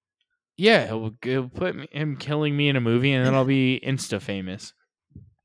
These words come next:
Then Whiskey Biz Podcast and Straight to T V will be incredible because you be, you guys will play off of my death, and, uh, you guys will make it,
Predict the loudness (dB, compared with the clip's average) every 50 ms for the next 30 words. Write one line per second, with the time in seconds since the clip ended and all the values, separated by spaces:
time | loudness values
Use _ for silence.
0 | _ _ _ _ _ _ _ _ _ _ _ _ _ _ _ _ _ _ -4 0
1 | 0 2 2 2 2 2 0 0 0 0 2 2 0 0 0 -2 -2 0 0 0
2 | 0 -2 -2 -2 0 0 0 0 -2 -4 -4 -4 -4 -4 -2 -2 -2 -2 -2 -6
3 | -10 -6 -4 -2 -2 0 0 2 4 4 2 2 0 -2 -2 -2 -2 -2 0 0
4 | 0 0 0 0 0 0 -2 -4 -2 -4 -4 -4 -2 -2 -4 -4 -6 -10 -12 -6
5 | -4 -2 -2 -2 -2 -2 -4 -6 -8 _ _ _ _ _ _ _ _ -16 -14 -8
6 | -4 -2 0 2 2 2 2 2 0 -2 -6 -10 -10 -8 -8 -6 -6 -4 -4 -4
7 | -4 -4 -6 -6 -6 -6 -4 -4 -4 -6 -10 _ _ _ _ _ _ _ _ _
8 | _ _ _ _ -2 0 2 2 2 2 2 2 2 2 2 0 0 -2 -2 -4
9 | -4 0 2 2 2 0 -2 -2 0 0 -2 0 0 0 0 0 0